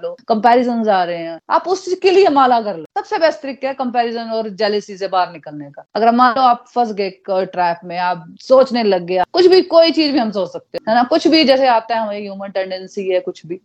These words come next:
आप उसके लिए एक माला कर लोगे ना, आप भी देखना कितना खुश हो जाओगे और परमात्मा तो खुश हो ही जाएंगे कि आप जिससे जेलसी कर रहे हो आपने उसके लिए माला कर ली, है ना। तो आपने कर लिया ना, समाज कल्याण में थोड़ा सा पार्टिसिपेट कर लिया ना,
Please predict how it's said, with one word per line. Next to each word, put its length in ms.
आप 300
उसके 340
लिए 500
एक 180
माला 300
कर 160
लोगे 280
ना, 160
आप 280
भी 60
देखना 280
कितना 300
खुश 220
हो 80
जाओगे 320
और 60
परमात्मा 440
तो 120
खुश 220
हो 80
ही 120
जाएंगे 340
कि 100
आप 160
जिससे 240
जेलसी 360
कर 160
रहे 100
हो 60
आपने 220
उसके 220
लिए 200
माला 260
कर 220
ली, 80
है 200
ना। 60
तो 120
आपने 200
कर 120
लिया 220
ना, 160
समाज 380
कल्याण 320
में 120
थोड़ा 140
सा 120
पार्टिसिपेट 580
कर 120
लिया 260
ना, 120